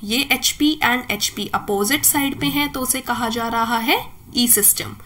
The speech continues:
जब higher priority group and higher priority group same side पे आ रहे हैं तो बोला जा रहा है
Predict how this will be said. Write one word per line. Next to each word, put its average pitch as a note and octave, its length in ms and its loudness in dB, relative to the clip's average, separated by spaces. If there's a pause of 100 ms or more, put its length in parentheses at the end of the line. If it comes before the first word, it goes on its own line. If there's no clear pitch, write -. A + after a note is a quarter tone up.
(500)
जब D4 240 4
higher A#3 400 4
priority D4+ 520 4
group D4+ 380 -2
and B3+ 220 4
higher A#3+ 280 4
priority B3+ 500 0
group C#4+ 260 -2
same B3 320 2
side C4+ 300 -2
पे C4+ 80 -4
आ B3+ 120 0
रहे B3+ 240 -2
हैं C#4+ 200 -4
तो C4 120 -6
बोला G#3 280 -2
जा G#3 220 -4
रहा G#3 260 -2
है A3+ 200 4